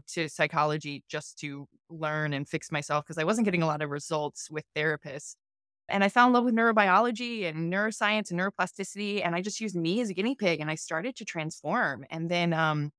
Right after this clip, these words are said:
I just was naturally good at it. I do have a gift for this. And I say that humbly. And my professor started giving me their overflow for their clients, and the rest just became history. And then in the coaching world, sometimes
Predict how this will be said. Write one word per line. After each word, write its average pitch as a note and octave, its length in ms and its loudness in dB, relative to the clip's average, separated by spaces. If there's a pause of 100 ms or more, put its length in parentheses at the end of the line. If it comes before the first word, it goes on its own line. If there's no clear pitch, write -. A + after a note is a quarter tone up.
I F3 60 0
just F#3 180 -2
was A#3 120 -4
naturally G#3 420 0
good F3 320 -2
at D#4 160 2
it. F#4 160 4
I E3+ 40 4
do G#3+ 200 2
have A#3 140 4
a G3 40 2
gift D#3+ 300 2
for D3+ 180 -2
this. C#3 280 -4
And D3 100 -4
I D3+ 40 -4
say F3+ 180 -4
that E3+ 180 2
humbly. D3 500 -4 (480)
And F#3 140 2
my E3+ 140 8
professor G#3+ 480 2
started G#3 240 4
giving F#3 240 4
me E3 80 4
their D#3+ 260 0
overflow A3+ 680 4
for F#3 160 -4
their G3 160 4
clients, G#3 600 0
and D#3+ 280 -4 (480)
the E3+ 80 2
rest C4+ 220 4
just A#3+ 140 -2
became F#3 300 2
history. F#3+ 520 2
And E3 140 2
then G3+ 220 6
in F#3 160 4
the E3 80 4
coaching B3+ 440 0
world, E3 380 0
sometimes F#3+ 840 0